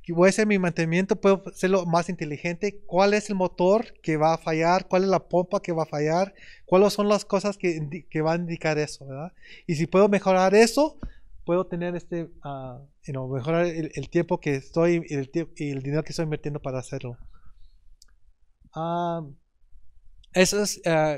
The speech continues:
eso es nomás un tema corto de los use cases. Son muchos use cases en,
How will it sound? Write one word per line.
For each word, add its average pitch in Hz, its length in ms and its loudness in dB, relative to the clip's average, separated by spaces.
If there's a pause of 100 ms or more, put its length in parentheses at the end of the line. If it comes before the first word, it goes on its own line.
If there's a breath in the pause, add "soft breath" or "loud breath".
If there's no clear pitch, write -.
eso 196 180 0
es 220 40 0
nomás 202 320 4
un 196 160 -2
tema 180 640 0
corto 180 400 4
de 160 220 2
los 139 360 -4
use 180 160 -2
cases. 185 240 -6
Son 202 220 -4
muchos 220 340 0
use 190 140 -6
cases 143 480 -10
en, 151 140 -14